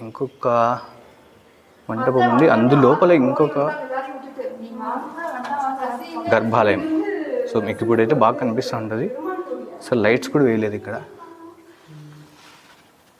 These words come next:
చూసారు కదండి, ఆరు వందల సంవత్సరాల నాటి కృష్ణాలయం. చూడొచ్చు బ్యాక్ సైడ్ ఎంత బాగుందో. అంటే almost ఇదంతా టూరిస్ట్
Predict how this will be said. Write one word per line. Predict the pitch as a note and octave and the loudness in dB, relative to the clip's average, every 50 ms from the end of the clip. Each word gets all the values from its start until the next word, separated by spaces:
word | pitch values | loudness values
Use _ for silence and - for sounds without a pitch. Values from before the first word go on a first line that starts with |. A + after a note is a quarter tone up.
| _ _ _ _ _ _ _ _ _ _ _ _ _ _ _ - - - - - - - - - - | _ _ _ _ _ _ _ _ _ _ _ _ _ _ _ -14 -12 -10 -10 -10 -10 -12 -10 -4 -2
చూసారు | C#3 - - C#3 C3+ | 0 2 4 4 4
కదండి, | C3+ B2 B2 B2+ D3+ G3 F#3 - - - - - - - F#2 A2+ | 4 4 4 4 4 2 2 -2 -6 -18 -18 -20 -12 -6 0 2
ఆరు | A#2 C3 C#3 C#3+ | 4 4 6 4
వందల | C#3 B2+ B2+ B2+ | 4 6 4 4
సంవత్సరాల | A#2+ - C3 A#2+ C3 C3+ - - - C3 C3 C3+ | 2 2 -2 -2 -2 -2 0 0 2 4 4 4
నాటి | B2+ B2+ B2 B2 - - | 4 4 2 2 0 -4
కృష్ణాలయం. | - - - - - - - B2 B2 A2+ G#3 - A#3 B3 A#3+ - - - - | -6 -4 -4 -4 -2 2 4 4 6 6 6 4 2 0 -4 -8 -2 4 4
చూడొచ్చు | A3+ A3 G#3+ - - G#3 D4 - - - - - - - - - - - A2 | 6 6 4 4 0 0 0 -2 -6 -12 -16 -18 -18 -18 -18 -16 -2 2 2
బ్యాక్ | G#2+ G2+ - - | 2 2 2 2
సైడ్ | - A#2+ A2+ G#2+ G2+ | 2 4 4 4 2
ఎంత | G#2+ G#2+ A#2+ B2 - | 0 0 2 2 2
బాగుందో. | C3 A2+ G#2+ A2 A2 G#2 G#2 A#2+ - A3+ - - - - - - - - - - - - - - - - - - - - - - - - - - - - - - - - - - - - - - - - - - - - - - - - - - - - - | 2 4 4 4 4 2 2 0 -2 -2 -6 -10 -16 -20 -20 -20 -20 -20 -20 -20 -20 -20 -20 -20 -20 -20 -20 -20 -20 -20 -20 -20 -20 -20 -18 -18 -18 -18 -18 -18 -20 -20 -20 -20 -20 -20 -20 -20 -20 -20 -20 -20 -20 -20 -20 -20 -20 -20 -20 -20 -6 0 2
అంటే | B2+ B2+ - A#2 | 2 4 4 4
almost | A2+ A#2+ C3 C#3+ D#3 - - | 4 4 4 2 0 0 2
ఇదంతా | C3 A#2 A#2+ B2+ B2+ D3+ C#3+ - - | 2 2 2 0 0 -2 -4 0 2
టూరిస్ట్ | C#3+ D#3+ E3+ D#3+ - - | 4 4 4 2 0 -2